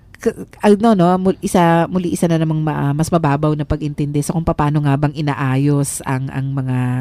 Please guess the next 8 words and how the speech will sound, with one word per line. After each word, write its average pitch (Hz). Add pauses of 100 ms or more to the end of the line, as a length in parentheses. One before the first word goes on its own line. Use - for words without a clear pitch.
ah, 127 (640)
libro 156
at 151
iba 147
pang 151
materyales 143
sa 147
library. 131